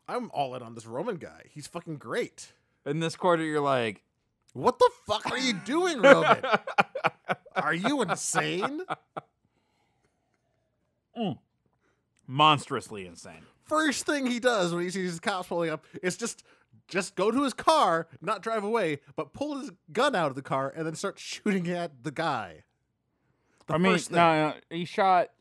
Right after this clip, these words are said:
Speaker 2: in the guy's direction, did not shoot at the guy. We, we, we talk about that in just a second here. So af-, after he steals the cigar cutter, they have a meeting with the cops. And then, um, the one, the one cop tries to arrest Roman for shooting at him.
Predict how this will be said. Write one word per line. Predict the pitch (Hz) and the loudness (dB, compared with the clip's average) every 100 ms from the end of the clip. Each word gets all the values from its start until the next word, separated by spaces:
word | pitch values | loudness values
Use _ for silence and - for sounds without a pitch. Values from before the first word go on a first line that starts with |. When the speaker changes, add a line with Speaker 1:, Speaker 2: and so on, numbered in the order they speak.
| _ | _
Speaker 2:
in | 175 180 175 | -4 -2 -2
the | 165 | 0
guy's | 143 147 143 123 | 2 4 2 0
direction, | - 120 123 123 - 127 | -6 -2 -2 -2 -4 -6
did | 123 | -4
not | 127 123 | -4 -6
shoot | - 123 | -8 -10
at | 107 | -10
the | |
guy. | 113 117 117 110 - _ _ _ _ | -4 0 0 -2 -8 _ _ _ _
We, | 143 139 127 | 0 0 0
we, | 135 131 - | -4 -2 -4
we | 123 117 | -6 -8
talk | - 156 170 | -2 2 2
about | 170 160 156 | 2 0 2
that | 147 - | 0 0
in | 117 | -6
just | 123 123 - | -6 -10 -12
a | |
second | - 139 131 131 | -6 -6 -4 -6
here. | 135 131 | -8 -4
So | 143 131 127 | 0 0 0
af-, | 131 135 143 | 0 -2 0
after | 143 147 | -4 -6
he | 165 | -8
steals | 175 156 | -10 -12
the | 147 | -12
cigar | 147 139 127 | -8 -6 -4
cutter, | 143 131 | -6 -6
they | 120 | -6
have | 113 127 | -6 -6
a | 117 | -4
meeting | 120 131 135 131 | -2 -2 -2 -4
with | 123 | -6
the | 110 | -8
cops. | - 139 107 - _ - _ _ _ _ _ - | -6 -6 -6 -8 _ -20 _ _ _ _ _ -6
And | 131 | -4
then, | 143 151 139 131 - _ _ | -2 -2 -2 -6 -10 _ _
um, | 131 135 127 117 | -2 0 -2 -4
the | 123 | -4
one, | 131 147 151 143 | -2 -2 -4 -8
the | 135 131 | -6 -4
one | 147 151 | -4 -2
cop | 156 127 | -2 -2
tries | - 139 123 | -2 -2 0
to | 139 | -2
arrest | 123 131 - | -2 -2 -2
Roman | 135 127 120 | -4 -2 -6
for | 117 | -10
shooting | 104 185 165 131 | -10 -4 -2 -2
at | 117 110 | -4 -4
him. | 110 107 | -6 -8